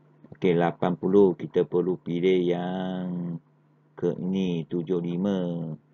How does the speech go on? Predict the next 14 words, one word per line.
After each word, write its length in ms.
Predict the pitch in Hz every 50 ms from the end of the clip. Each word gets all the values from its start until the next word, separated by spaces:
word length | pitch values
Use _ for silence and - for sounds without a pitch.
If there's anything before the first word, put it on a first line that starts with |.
| _ _ _ _ _ _ _ _ _ _ _ _ _ _ _ _ _ _ _ _ _ _
Okey. 400 | - 87 92 95 98 101 110 113 113 _ _ _ _ _ _ _ _ _ _ _ _
Lepas 160 | - 85 85 - -
tu 180 | 98 98 101 98
lima. 800 | 87 87 87 87 87 90 95 101 110 117 127 135 135 135 135 143 135 - _ _ _ _ _ _ _ _ _ _ _ _ _ _ -
Tujuh 400 | 85 85 85 78 82 90 87 87
lima. 480 | 87 82 82 82 82 87 101 104 104 98 95 90 90 87 87 85 85 85 - _ _ _ _ _
Tinggal 560 | - 82 85 85 82 92 98 104 120 135 139 - _ _ _ _ _ _ _ _ _ _ _ _ -
di, 240 | - 78 78 80 73 - - - - -
ini 320 | - 90 82 87 90 90
pin-, 320 | 87 - _ - - - - - - - - _ - - _ _
okey, 320 | _ - 78 85 85 78 -
pinjam. 800 | - 82 80 78 76 - 90 92 95 98 104 110 110 113 117 - - - _ _ _ _ _ _ 90 80 - - _
Tujuh. 640 | - 82 80 78 - _ 85 85 85 85 82 78 - - - _ _ _ _ _ _ _ _ _ _ _ _ _ _ _ _ _ _ _ _ _
Sepuluh. 480 | - - - - 82 80 85 80 -